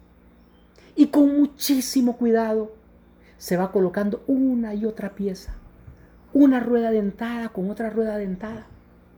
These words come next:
Y de repente, aquel reloj empieza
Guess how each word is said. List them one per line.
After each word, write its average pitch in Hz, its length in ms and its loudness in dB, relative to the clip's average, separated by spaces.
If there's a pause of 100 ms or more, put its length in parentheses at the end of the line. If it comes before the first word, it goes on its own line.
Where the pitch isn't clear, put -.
(760)
Y 226 100 6
de 208 120 8
repente, 294 580 0 (760)
aquel 208 320 -8
reloj 208 320 -6 (760)
empieza 180 680 -6